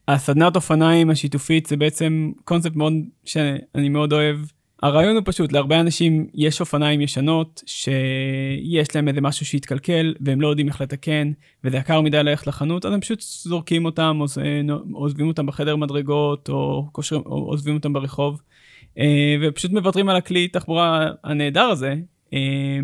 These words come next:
במקום פשוט לבוא ולתקן אותו בעצמם. יש פה חבר'ה שבקיאים במכונאות אופניים, ואנחנו עוזרים לאנשים, פשוט מדריכים אותם איך לעשות את העבודה בעצמם, ומתקנים לעצמם את האופניים, ומשמישים את זה חזרה, וחוזרים לרכב.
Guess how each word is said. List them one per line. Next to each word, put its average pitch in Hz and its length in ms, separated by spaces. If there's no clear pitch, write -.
במקום 156 580
פשוט 143 340
לבוא 147 220
ולתקן 175 420
אותו 220 160
בעצמם. 202 380
יש 151 140
פה 151 140
חבר'ה 147 260
שבקיאים 139 680
במכונאות 135 720
אופניים, 135 420
ואנחנו 151 340
עוזרים 180 280
לאנשים, 220 420
פשוט 165 260
מדריכים 160 400
אותם 156 260
איך 147 360
לעשות 151 380
את 151 100
העבודה 139 340
בעצמם, 131 520
ומתקנים 143 560
לעצמם 147 300
את 139 80
האופניים, 127 440
ומשמישים 135 580
את 139 60
זה 139 60
חזרה, 135 480
וחוזרים 139 400
לרכב. 135 380